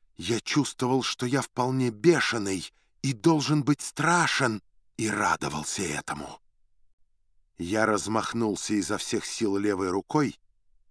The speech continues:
и локтем попал ей в самое лицо. Она вскрикнула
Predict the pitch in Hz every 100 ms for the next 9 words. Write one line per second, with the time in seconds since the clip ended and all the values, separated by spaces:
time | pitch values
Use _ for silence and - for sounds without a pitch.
0 | - 117 117 120 143 151 - 123 113 -
1 | 117 - 135 113 110 113 - - 123 113
2 | 110 110 - - 82 - _ _ _ _
3 | _ _ - 123 123 123 - - - 175
4 | 175 165 156 151